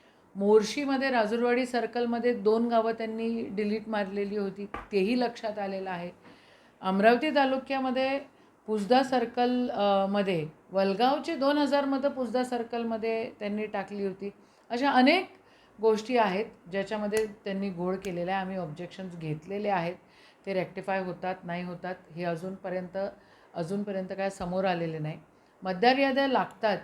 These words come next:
त्यावेळेला त्या ग्रामपंचायतमध्ये लागायला पाहिजे. यावेळेला त्यांनी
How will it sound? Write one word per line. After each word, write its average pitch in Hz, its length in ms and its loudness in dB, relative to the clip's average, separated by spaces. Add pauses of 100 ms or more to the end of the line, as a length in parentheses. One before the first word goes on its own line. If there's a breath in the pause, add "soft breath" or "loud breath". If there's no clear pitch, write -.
त्यावेळेला 220 440 2
त्या 254 260 -2
ग्रामपंचायतमध्ये 208 880 -4
लागायला 185 340 0
पाहिजे. 180 360 -6 (460 loud breath)
यावेळेला 269 480 6
त्यांनी 294 280 0